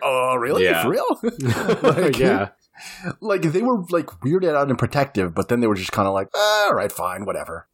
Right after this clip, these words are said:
Speaker 1: It's nineteen fifty-eight.
Speaker 2: Yeah.
Speaker 1: It's cool." Like, <laughs> is it? <laughs> I don't know. Like, was the norm just that, like,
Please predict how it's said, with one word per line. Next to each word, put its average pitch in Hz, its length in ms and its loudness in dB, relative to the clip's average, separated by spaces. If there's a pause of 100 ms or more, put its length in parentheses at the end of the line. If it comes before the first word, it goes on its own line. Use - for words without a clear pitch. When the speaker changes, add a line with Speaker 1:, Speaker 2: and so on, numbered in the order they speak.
Speaker 1:
It's - 160 -2
nineteen 90 240 -2
fifty-eight. 82 520 -4
Speaker 2:
Yeah. - 80 -8
Speaker 1:
It's 147 120 2
cool." 85 380 -2 (200)
Like, 170 280 -4
<laughs> - 40 -8 (200)
is 123 300 -2
it? 415 120 -2 (160)
<laughs> 180 300 -2
I 175 100 -4
don't 214 220 0
know. 156 140 0
Like, 123 200 -2
was 123 160 -2
the 156 100 -2
norm 107 440 2
just - 240 -6
that, - 140 -10
like, 82 240 -10